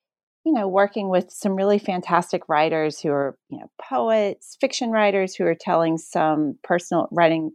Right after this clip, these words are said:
personal narratives, and then also led to a collaboration with,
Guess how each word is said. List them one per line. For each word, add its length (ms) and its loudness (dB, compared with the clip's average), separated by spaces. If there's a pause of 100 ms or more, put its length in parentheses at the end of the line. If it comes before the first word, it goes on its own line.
personal 340 -2
narratives, 720 0
and 180 -2
then 300 0 (100)
also 280 -6
led 280 -4
to 140 -8
a 80 -4
collaboration 800 -2
with, 160 -8